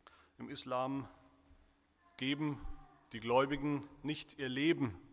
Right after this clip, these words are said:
für die anderen, um sie zu erlösen, zum Heil zu führen, sondern sie geben ihr Leben, wenn überhaupt, dann um andere noch mit in den Tod zu reißen. Demgegenüber steht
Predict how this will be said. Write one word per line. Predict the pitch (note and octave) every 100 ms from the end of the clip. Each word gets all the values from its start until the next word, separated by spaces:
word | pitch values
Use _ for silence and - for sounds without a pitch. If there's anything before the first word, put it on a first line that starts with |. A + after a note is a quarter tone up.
| - - _ _
für | -
die | C3
anderen, | C#3 F3 C3+ G2 F2 - - _ _ _ _ _ _ -
um | A#2
sie | C3+ C3
zu | - B2+ A#2+ - - -
erlösen, | A#2 D3 D#4+ C#3+
zum | - A2
Heil | B2 B2+
zu | B2+
führen, | - E3+ A#2+
sondern | A2+ A2+ A#2 A2 A2 - -
sie | - A2
geben | B2 A#2+
ihr | A#2+
Leben, | A#2+ C3 C3+ B2+ - - - - -
wenn | - A#2
überhaupt, | B2 C3 B2+ - -
dann | A2 A2+ A2+
um | A#2+ A#2 A2+
andere | A#2+ B2 B2+ A2+ A2+ G2
noch | A#2+
mit | B2 A#2+
in | A2+
den | A2
Tod | A2 A2 - -
zu | - B2+
reißen. | C#3+ A2+ - - - - _ _ _ - - - - - - - - - - _ _ _ _ _ - _ -
Demgegenüber | D3 F3+ F#3 G3 G3 F#3
steht | - F#3+ F#3 - -